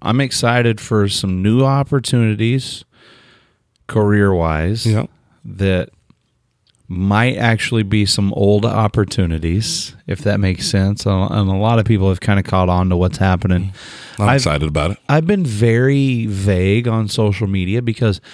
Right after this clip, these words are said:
Speaker 1: I wanna drive people to the podcast, because ultimately this podcast is about, like, it, it, it, I know sometimes we talk a lot of stupid shit
Speaker 2: Mm-hmm.
Speaker 1: that we laugh, and, but,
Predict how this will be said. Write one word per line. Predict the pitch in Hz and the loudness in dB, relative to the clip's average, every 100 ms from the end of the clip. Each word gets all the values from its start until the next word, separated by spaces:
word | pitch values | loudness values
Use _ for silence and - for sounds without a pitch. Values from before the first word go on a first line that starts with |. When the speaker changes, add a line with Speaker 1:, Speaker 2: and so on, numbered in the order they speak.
| - - | -20 -8
Speaker 1:
I | - | -2
wanna | 226 208 | 0 2
drive | 139 113 | 2 2
people | - 101 104 | 2 0 0
to | |
the | 95 | -2
podcast, | - 95 92 - 101 104 - | -2 -2 -2 -2 0 0 -2
because | 107 110 104 | -2 0 0
ultimately | 107 117 131 110 113 | 0 0 -2 -4 -2
this | 104 | -2
podcast | - 101 98 - 101 98 - | -2 -4 -4 -4 -4 -4 -4
is | 98 | -4
about, | 87 92 92 _ _ - _ - | -2 -4 -4 _ _ -20 _ -6
like, | 127 110 - | -4 -4 -4
it, | 139 | -2
it, | 131 139 131 - | 0 0 0 0
it, | 151 - _ - - - _ - - | 0 -2 _ -20 -20 -20 _ -8 0
I | |
know | 147 135 | 2 2
sometimes | 117 104 104 101 101 101 | 0 -2 0 -2 -2 -2
we | 101 | -4
talk | 98 98 95 | -2 -2 -2
a | 92 | -2
lot | 92 | -4
of | 90 - - - - | -4 -8 -16 -18 -8
stupid | - 104 104 95 | -2 0 0 -2
shit | - 104 113 - | 0 0 0 -2
Speaker 2:
Mm-hmm. | 107 110 151 | 0 0 0
Speaker 1:
that | 110 107 101 - | 0 2 0 -2
we | 107 107 | -2 0
laugh, | 98 98 98 - | 2 2 0 0
and, | 101 101 - | -4 -6 -4
but, | 117 | -4